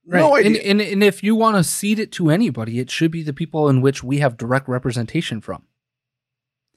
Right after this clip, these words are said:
Speaker 1: We don't have
Speaker 2: Right.
Speaker 1: any direct representation in the form of a bureaucrat at the C D C, right?
Speaker 2: No.
Speaker 1: None.
Speaker 2: None.
Speaker 1: None. Absolutely none. And, and furthermore, Pat,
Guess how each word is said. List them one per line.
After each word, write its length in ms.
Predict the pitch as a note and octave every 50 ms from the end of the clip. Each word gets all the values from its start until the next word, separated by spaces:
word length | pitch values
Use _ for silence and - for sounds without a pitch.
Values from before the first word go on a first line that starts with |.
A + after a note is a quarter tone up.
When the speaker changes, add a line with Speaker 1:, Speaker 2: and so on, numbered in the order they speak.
| _ _ _ _ _
Speaker 1:
We 160 | C3 D3+ A#3 C#4
don't 160 | D#4 D#4+ C#4+
have 160 | D4 D4 -
Speaker 2:
Right. 100 | - D#4
Speaker 1:
any 160 | C#4 D4 D4
direct 300 | B3+ A#3+ A#3 A#3 A3+ A3+
representation 880 | A3 G#3 F#3 G#3 F#3+ - F#3+ F3+ E3+ - F#3+ G#3 - - C#3+ C3 C3 - _ -
in 140 | D3 D3+ D#3
the 80 | C#3+
form 240 | C#3+ - F3 F3 E3+
of 160 | E3 D3 C#3+
a 80 | C#3 B2
bureaucrat 500 | A#2+ - D#3+ E3+ E3 D3 - D3+ C#3+ C#3
at 80 | C#3
the 80 | C3+ C3+
C 220 | B2+ - D3 D3+
D 100 | C#3+ B2+
C, 360 | A2+ - - D#3+ - - - _ _ _
right? 320 | - B2+ C3 D3 D3 - _ _ _ _ _ _ _ _ _ _ _ _ _ -
Speaker 2:
No. 200 | D3+ E3 F3+ D#3+
Speaker 1:
None. 260 | G#3+ B3 C#3+ F#2 - _ _ _ _ _ _ _ _ _ _ _ _
Speaker 2:
None. 280 | C3+ E3+ D#3+ B2 F#2 - _ _ _ _
Speaker 1:
None. 280 | F3+ G#3 G3+ D#3 C3+ - _ _ _ _
Absolutely 720 | B2+ B2 C#3 E3 - - - F3 D#3+ D3+ D#3 - - C#3+
none. 280 | C#3+ D#3+ E3+ C#3+ - - _ _ _ _ _ _ _ _ _ _ _ _ _
And, 140 | F3 G#3 G3
and 360 | - G3 G3+ G3+ G3 - -
furthermore, 560 | - - C4+ D4+ D4 A3 E3+ D3 C3 A#2 G2 -
Pat, 360 | - A#2+ G#2 - - _